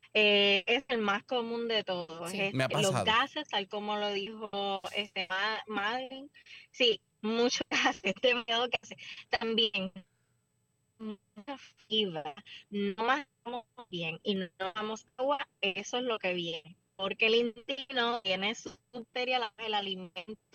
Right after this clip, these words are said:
Speaker 1: de las bacterias buenas del intestino, y empiezan a crear ese gas, ¿verdad? Mediante un proceso bioquímico. Y, este, por eso cuando comemos mucha habichuela o comemos esos brolis crudos,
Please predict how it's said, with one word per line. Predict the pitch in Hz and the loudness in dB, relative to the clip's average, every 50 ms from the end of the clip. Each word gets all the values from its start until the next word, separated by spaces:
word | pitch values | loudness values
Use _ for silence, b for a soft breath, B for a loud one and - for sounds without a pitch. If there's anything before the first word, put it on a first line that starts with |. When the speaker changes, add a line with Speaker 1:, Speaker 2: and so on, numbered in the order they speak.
| - - | -10 -6
Speaker 1:
de | 202 202 202 | -2 -2 2
las | 208 208 196 185 | 2 2 2 2
bacterias | 190 185 - 180 175 180 185 | 0 -2 -2 -4 -4 -4 -4
buenas | 185 - _ - 214 214 | -4 -8 _ -14 -8 -6
del | 226 226 220 214 | -6 -6 -6 -8
intestino, | - 247 247 - - 277 269 - _ _ _ _ B B B B | -8 -10 -8 -8 -10 -12 -12 -14 _ _ _ _ B B B B
y | - 247 240 247 233 | -4 -2 -2 -2 -4
empiezan | - - 240 226 226 - 269 254 - _ | 2 6 6 6 6 4 2 0 0 _
a | - 247 | -10 -4
crear | - 233 220 214 214 220 233 | 2 4 6 6 6 6 4
ese | 247 285 - - - _ - | 2 -2 -6 -10 -18 _ -4
gas, | 202 180 156 143 - 226 | -2 0 0 0 -2 -6
¿verdad? | 240 226 175 - _ 196 - - - - 349 | -8 -8 -10 -12 _ -18 -12 -8 -6 -6 -4
Mediante | 285 - 160 165 156 - 170 - _ _ - - - 165 | -4 -4 -4 -4 -6 -10 -14 -18 _ _ -16 -12 -10 -10
un | 170 | -10
proceso | - _ _ - 220 208 - 240 | -12 _ _ -4 -4 2 6 8
bioquímico. | 226 240 247 240 226 208 208 208 240 262 B B B B B B B - _ | 8 8 8 6 4 2 2 2 0 0 B B B B B B B -8 _
Y, | 254 277 359 302 285 277 277 277 240 220 - | 4 6 6 6 8 6 6 6 4 2 0
este, | 220 214 - 240 - - 240 220 214 214 214 214 214 208 | -2 -2 -2 -8 -2 2 4 4 4 4 4 4 4 2
por | - 220 214 208 | 4 2 4 4
eso | 208 185 - 277 | 2 2 2 0
cuando | - 262 247 240 226 | 0 0 -2 -2 -4
comemos | - 214 202 196 196 202 214 247 | -4 -4 -4 -4 -4 -4 -4 -4
mucha | 254 247 247 - 247 | -6 -6 -6 -4 -4
habichuela | 196 170 - - 285 294 370 311 233 233 254 254 247 226 | -4 -4 -4 -4 -2 -2 -2 -2 -4 -4 -2 -2 -2 0
o | 208 196 185 | 0 -2 -2
comemos | - 185 175 180 185 190 196 185 - | -4 -4 0 0 0 0 -2 -4 -2
esos | - 233 208 180 | -2 -2 -2 -2
brolis | 202 208 - - 214 208 - _ | -4 -6 -4 -2 -2 -2 -2 _
crudos, | - 294 311 320 294 269 240 233 240 254 240 | -2 0 0 2 2 2 4 2 0 -2 -4